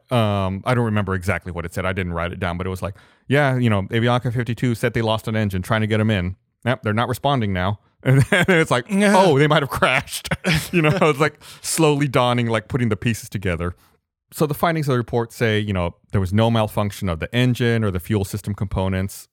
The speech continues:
Speaker 1: that would have caused premature fuel exhaustion.
Speaker 2: Yeah.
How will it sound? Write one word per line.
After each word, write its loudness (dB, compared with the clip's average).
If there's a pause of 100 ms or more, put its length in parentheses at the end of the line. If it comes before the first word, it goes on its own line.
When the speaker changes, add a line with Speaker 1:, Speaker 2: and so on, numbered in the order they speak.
(100)
Speaker 1:
that 0
would 0
have -6
caused -4
premature -4
fuel -8
exhaustion. -14 (160)
Speaker 2:
Yeah. -12